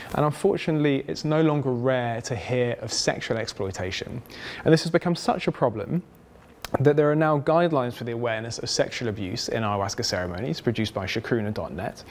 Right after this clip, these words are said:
And there's also an ethical code of how ayahuasca ceremonies should be run, uh, on Plantiforma, and I encourage anyone who's thinking about drinking ayahuasca, uh, to check out both of these websites.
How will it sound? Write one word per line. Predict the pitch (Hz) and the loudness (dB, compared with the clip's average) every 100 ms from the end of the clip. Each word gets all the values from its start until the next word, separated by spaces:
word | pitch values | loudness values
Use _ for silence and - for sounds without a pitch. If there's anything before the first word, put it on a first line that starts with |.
| - - - | -16 -14 -8
And | - | -2
there's | 123 | 4
also | 151 139 147 | 4 4 2
an | 151 | 2
ethical | 175 151 - 135 | -2 -2 -2 -2
code | - 180 117 101 143 | 0 -2 0 -2 -4
of | - - | -6 -6
how | - 139 - | 0 2 2
ayahuasca | 127 120 113 - | 0 -2 -2 -4
ceremonies | - 104 98 98 104 107 | -2 -2 -2 -4 -6 -4
should | - - 123 | -2 2 2
be | - 95 | 2 -4
run, | 101 117 147 208 - - - - | -2 0 0 -4 -8 -14 -8 -2
uh, | 107 | 0
on | 123 | 0
Plantiforma, | - 135 120 113 - 120 104 92 98 | 0 0 0 -4 -4 -2 -2 -4 -4
and | 117 | -2
I | 127 | -2
encourage | 127 135 127 123 | 0 0 0 0
anyone | 131 123 110 | 0 0 0
who's | 107 110 110 - | 0 0 -2 -4
thinking | - 151 147 104 | 0 2 2 -2
about | 95 95 | -4 -4
drinking | 107 107 104 | -4 -6 -4
ayahuasca, | 95 92 95 - 95 92 - - - | -4 -4 -4 -2 -2 -4 -10 -16 -2
uh, | 98 92 90 | 2 2 2
to | 92 | 0
check | 135 127 - | 0 0 -2
out | 101 107 | -4 -4
both | 104 101 | -4 -4
of | 98 | -6
these | 95 - | -6 -6
websites. | 90 - - - - | -6 -8 -8 -10 -12